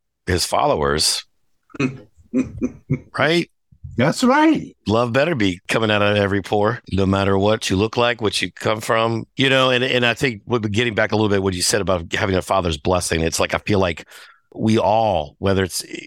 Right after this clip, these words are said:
Speaker 1: male, female, are just wanting to s-, do I have value? Do I have worth? Do I have what
Speaker 2: Yeah.
Speaker 1: it takes? Where we are
Speaker 2: Yeah.
Speaker 1: looking for validation. And if we don't
Speaker 2: Yeah.
Speaker 1: get it, then we will
Speaker 2: In
Speaker 1: find
Speaker 2: all
Speaker 1: it
Speaker 2: the wrong places.
Speaker 1: in all the wrong places.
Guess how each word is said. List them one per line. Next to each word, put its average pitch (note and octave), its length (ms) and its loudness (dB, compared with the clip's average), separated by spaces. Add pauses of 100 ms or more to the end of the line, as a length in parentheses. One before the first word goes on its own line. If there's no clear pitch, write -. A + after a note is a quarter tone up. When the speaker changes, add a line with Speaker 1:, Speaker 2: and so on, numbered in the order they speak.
(260)
Speaker 1:
male, G#2+ 320 2
female, F2+ 680 0
are - 100 -2
just G2+ 540 0
wanting F2+ 420 2
to D#2 80 -6
s-, - 360 -6
do G2+ 240 2
I F2+ 80 2
have F2 220 0
value? D2+ 380 0
Do E2 160 0
I D#2 80 2
have D#2 200 -2
worth? D2 460 -2
Do E2+ 120 0
I D2+ 40 2
have D#2 160 0
what D2 120 -2
Speaker 2:
Yeah. F#2+ 80 0
Speaker 1:
it F#2 60 -4
takes? D2 380 -2
Where D#2+ 200 2
we F#2 180 2
are E2+ 80 2
Speaker 2:
Yeah. D#2 80 0
Speaker 1:
looking E2 280 -2
for D#2 220 -4
validation. D2+ 720 0
And D2 160 0
if D2+ 140 -4
we E2+ 80 0
don't E2 160 0
Speaker 2:
Yeah. G#2 340 -2
Speaker 1:
get B2 40 2
it, F3+ 180 0 (400)
then E2 120 0
we F2+ 120 2
will E2 100 0
Speaker 2:
In A2+ 100 2
Speaker 1:
find G2 140 4
Speaker 2:
all C#3+ 160 2
Speaker 1:
it C#3 40 0
Speaker 2:
the C#3 80 2
wrong C3+ 340 2
places. A2+ 340 0
Speaker 1:
in F#2+ 60 2
all F#2+ 160 2
the F2 100 0
wrong F2 460 2
places. D2+ 580 -2